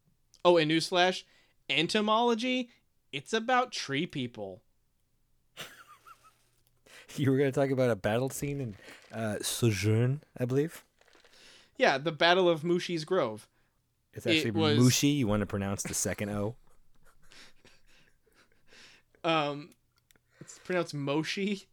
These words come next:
Speaker 1: Moshi's gro-, Groove. It was written the same way, it felt like. It was written with a lot of emphasis on the preparations they were making just to say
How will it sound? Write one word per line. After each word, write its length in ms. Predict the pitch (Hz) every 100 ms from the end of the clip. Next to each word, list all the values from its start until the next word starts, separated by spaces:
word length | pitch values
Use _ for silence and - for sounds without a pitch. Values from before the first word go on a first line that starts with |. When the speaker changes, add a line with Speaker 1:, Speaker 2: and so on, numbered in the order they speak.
| -
Speaker 1:
Moshi's 480 | 208 269 240 175 143
gro-, 260 | 151 160 156 170 151
Groove. 580 | 185 208 143 131 - _ _ - - _ _ _ _ _ -
It 80 | 170
was 180 | 190 185
written 160 | 247
the 80 | 226
same 240 | 208 202 180
way, 240 | 170 127
it 100 | 135
felt 200 | 156 139
like. 180 | 131 135
It 60 |
was 160 | 151 147
written 180 | 175 175
with 140 | 156
a 40 | 139
lot 300 | 139 165 208
of 140 | 185
emphasis 500 | 180 185 175 180 170
on 80 | 156
the 80 | 135
preparations 760 | - 160 165 160 151 - 135
they 120 | 151
were 140 | 135 127
making 480 | 127 127 131 127 123 - _ _
just 300 | - 160 -
to 100 | 185
say 540 | - 196 156 143 139